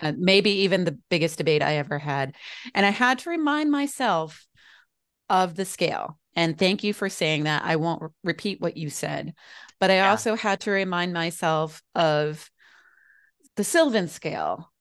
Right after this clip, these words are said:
Speaker 1: of, okay, if someone had never heard of John Hiatt before, would you play this as an introduction? Does it give you something,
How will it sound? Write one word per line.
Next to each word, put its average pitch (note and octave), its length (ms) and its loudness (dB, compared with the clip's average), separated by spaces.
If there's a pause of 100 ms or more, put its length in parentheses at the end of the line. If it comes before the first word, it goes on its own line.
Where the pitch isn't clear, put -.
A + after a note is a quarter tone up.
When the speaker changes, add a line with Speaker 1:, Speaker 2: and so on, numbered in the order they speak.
Speaker 1:
of, D#3+ 500 2 (560)
okay, F#3 640 -2
if F3 280 -2
someone F#3 260 2
had G3 100 0
never F#3 280 0
heard G#3 180 0
of G3+ 100 0
John G3+ 220 -2
Hiatt F#3+ 360 -2
before, D3+ 340 -4
would D#3 240 -6
you E3 80 -6
play E3 240 2
this E3 240 0
as D#3+ 100 -2
an E3 80 -4
introduction? D3+ 920 -4 (1900)
Does G3+ 240 4
it A#3 220 0
give C4 260 -2
you B3+ 180 0
something, F3+ 800 -2